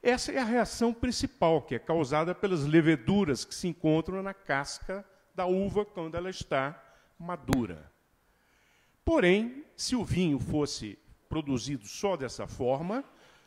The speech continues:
não teria graça nenhuma, seria apenas etanol mais água. Então, a grande qualidade do vinho, dos grandes vinhos, estão nos seus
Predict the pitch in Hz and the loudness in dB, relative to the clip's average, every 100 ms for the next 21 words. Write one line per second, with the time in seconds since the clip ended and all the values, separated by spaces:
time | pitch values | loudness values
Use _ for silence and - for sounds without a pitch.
0 | - 190 202 196 185 127 151 160 196 196 | -12 -4 0 4 2 4 2 2 -4 -4
1 | 214 175 120 92 - 120 143 - 156 151 | -4 -4 -6 -8 -10 -8 -8 -6 -4 -4
2 | 120 143 - 160 147 160 180 190 190 190 | -2 -4 -2 -2 0 0 0 -2 -6 -6
3 | - - _ _ _ - 147 92 95 85 | -10 -16 _ _ _ -2 -2 -2 -12 -14
4 | _ _ _ _ _ _ _ _ _ 202 | _ _ _ _ _ _ _ _ _ -8
5 | 233 277 _ _ _ _ _ 151 117 127 | -8 -10 _ _ _ _ _ -10 -6 2
6 | 240 262 151 156 - 139 117 104 123 120 | 4 4 2 -2 0 0 0 -2 -2 -2
7 | 113 101 90 98 110 95 82 87 90 - | -4 -10 -12 -10 -10 -10 -14 -16 -16 -8
8 | 120 190 202 135 110 - 135 160 147 196 | 2 4 4 0 -8 -6 -4 -4 -6 -8
9 | - 160 160 185 180 - - 160 185 - | -6 -2 -2 -2 -4 -4 -2 -2 -4 -12